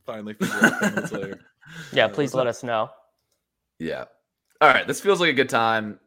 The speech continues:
Speaker 3: to land the plane here. Let's, um, let's talk our favorite values. Um, Pat, you wanna start us off? You got a favorite,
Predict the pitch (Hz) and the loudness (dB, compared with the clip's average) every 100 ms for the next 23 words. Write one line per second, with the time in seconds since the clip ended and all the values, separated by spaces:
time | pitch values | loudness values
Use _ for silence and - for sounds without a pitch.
0 | _ 107 101 98 95 87 95 95 92 90 | _ -8 -4 -4 -6 -6 -6 -4 -6 -6
1 | 80 95 104 107 - - - 98 98 95 | -8 -2 -2 -2 -8 -14 -8 -6 -4 -4
2 | 90 82 76 71 _ 120 - 175 160 160 | -6 -10 -14 -20 _ -4 -2 0 2 0
3 | 127 110 87 90 80 71 - - _ _ | -2 -4 -4 -6 -6 -10 -16 -20 _ _
4 | _ _ _ _ 87 87 87 85 82 82 | _ _ _ _ -8 -6 -6 -8 -8 -12
5 | 80 - - _ 110 85 76 85 87 85 | -16 -20 -20 _ -6 -6 -8 -12 -10 -10
6 | 82 80 - - 85 87 85 85 - 85 | -8 -10 -12 -8 -8 -6 -6 -8 -10 -10
7 | 80 85 82 85 82 | -8 -10 -8 -6 -8